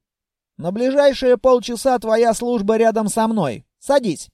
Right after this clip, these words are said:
Бутерброды я разделил на три части. Две маленькие и одну побольше для Сени. Мы жевали, молча глядя на воду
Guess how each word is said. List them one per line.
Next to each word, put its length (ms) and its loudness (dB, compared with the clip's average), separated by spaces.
Бутерброды 880 -2
я 240 0
разделил 560 -2
на 160 -8
три 240 -8
части. 640 -6
Две 340 -4
маленькие 800 -6
и 80 -6
одну 380 -4
побольше 680 -2
для 220 -6
Сени. 560 -8
Мы 160 -6
жевали, 460 0
молча 400 -2
глядя 360 0
на 160 -2
воду 460 -2